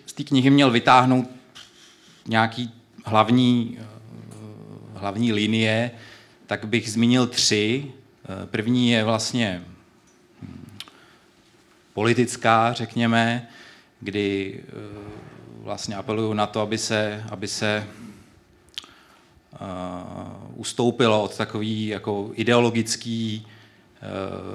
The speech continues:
politiky volnotržního dogmatismu ve prospěch, eh, pragmatický politiky založený na národním zájmu a sociálním smíru. Je to vlastně ten, eh, Disraeliho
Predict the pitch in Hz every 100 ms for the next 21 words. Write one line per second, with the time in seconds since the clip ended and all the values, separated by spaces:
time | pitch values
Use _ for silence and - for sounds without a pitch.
0 | 101 101 98 101 - 104 110 110 - 107
1 | 107 104 104 101 110 110 110 107 117 110
2 | 107 110 107 107 104 107 101 98 107 -
3 | - 104 98 - - 101 95 92 - 95
4 | 98 117 110 110 - - 110 110 110 -
5 | - - - 104 104 107 104 104 104 107
6 | 107 107 101 90 - - _ 120 - _
7 | - 104 113 113 117 107 107 107 107 104
8 | 98 113 - - - - - - - -
9 | - - - 104 104 - - 104 113 107
10 | 110 104 - 107 107 104 98 107 104 -
11 | 104 110 107 101 - - - _ _ -
12 | 98 92 98 101 101 101 107 104 104 104
13 | 104 104